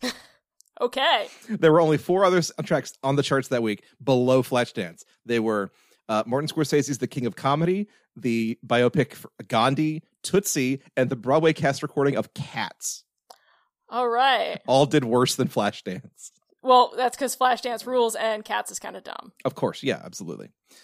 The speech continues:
Speaker 1: Uh,
Speaker 2: So,
Speaker 1: so
Speaker 2: and I don't even know what would be. I don't remember a pop hit from Gandhi.
Speaker 1: <laughs> Yeah, yeah, right. The,
Speaker 2: <laughs>
Speaker 1: the
Speaker 2: Was that really lighting up the dance floor charts?
Speaker 1: the Giorgio Moroder dance remix of the Gandhi theme.
Speaker 2: <laughs>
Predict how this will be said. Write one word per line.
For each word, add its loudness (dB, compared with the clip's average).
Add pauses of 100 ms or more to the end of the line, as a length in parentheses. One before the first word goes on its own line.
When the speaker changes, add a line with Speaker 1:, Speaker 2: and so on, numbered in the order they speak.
(220)
Speaker 1:
Uh, -2
Speaker 2:
So, -8
Speaker 1:
so 4
Speaker 2:
and 6
I 6
don't 4
even 2
know 4
what 2
would 2
be. -2
I 6
don't 2
remember 2
a 2
pop 2
hit 0
from -10
Gandhi. -2
Speaker 1:
<laughs> -20 (140)
Yeah, 2 (340)
yeah, 6
right. 4 (100)
The, 0 (200)
Speaker 2:
<laughs> -20
Speaker 1:
the 4
Speaker 2:
Was 4
that 6
really 4
lighting 4
up 0
the 2
dance 0
floor 2
charts? 0
Speaker 1:
the -2
Giorgio 2
Moroder 2
dance -2
remix 0
of -8
the -6
Gandhi -2
theme. -2
Speaker 2:
<laughs> 4